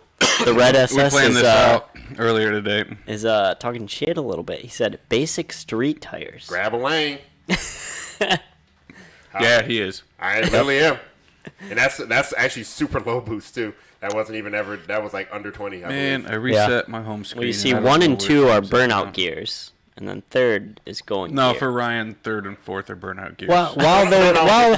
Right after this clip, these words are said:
Speaker 3: it hooks in third. It hooks.
Speaker 4: while they're looking up their turbos, one thing that, that I like to bring up is,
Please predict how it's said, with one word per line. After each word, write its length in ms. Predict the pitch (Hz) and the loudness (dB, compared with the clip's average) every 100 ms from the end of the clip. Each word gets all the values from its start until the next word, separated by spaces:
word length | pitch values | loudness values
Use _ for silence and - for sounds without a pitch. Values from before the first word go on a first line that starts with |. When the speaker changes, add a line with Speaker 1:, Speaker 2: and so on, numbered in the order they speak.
| - | 2
Speaker 3:
it 100 | - | -2
hooks 180 | 175 156 | 0 0
in 80 | 120 | -4
third. 240 | - 92 - - - | -10 -10 -12 -20 -18
It 80 | 214 202 | -10 -2
hooks. 100 | 160 | 2
Speaker 4:
while 180 | 214 | 4
they're 140 | 262 240 | 6 6
looking 260 | 196 180 | 4 4
up 80 | 156 | 0
their 100 | 151 | 2
turbos, 520 | 120 135 113 95 92 - _ - | 2 4 2 0 -4 -12 _ -2
one 280 | 131 208 | 2 2
thing 460 | 202 147 131 127 117 - | 4 2 2 -2 -4 -2
that, 200 | 110 95 - 113 | -2 -2 -10 -6
that 140 | 110 | 0
I 120 | 123 | 4
like 240 | 156 131 113 | 4 4 2
to 60 | |
bring 180 | 110 101 | 0 0
up 260 | 95 95 - | 0 -4 -2
is, 280 | 110 107 | 0 0